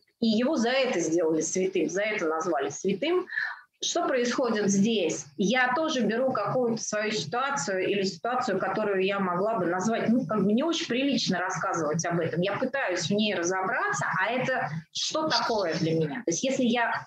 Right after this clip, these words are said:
в этом действительно разобрался, это не з-, это я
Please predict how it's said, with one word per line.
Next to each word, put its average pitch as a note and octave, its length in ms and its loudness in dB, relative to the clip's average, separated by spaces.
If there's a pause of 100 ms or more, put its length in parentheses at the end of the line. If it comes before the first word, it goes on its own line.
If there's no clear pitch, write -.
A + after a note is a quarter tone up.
в F3 160 -6
этом F#3+ 400 -2
действительно G#3 800 0
разобрался, F#3+ 1040 0 (1600)
это A3+ 220 0
не B3 140 2
з-, A#3+ 220 0
это A3+ 280 -2
я B3 500 0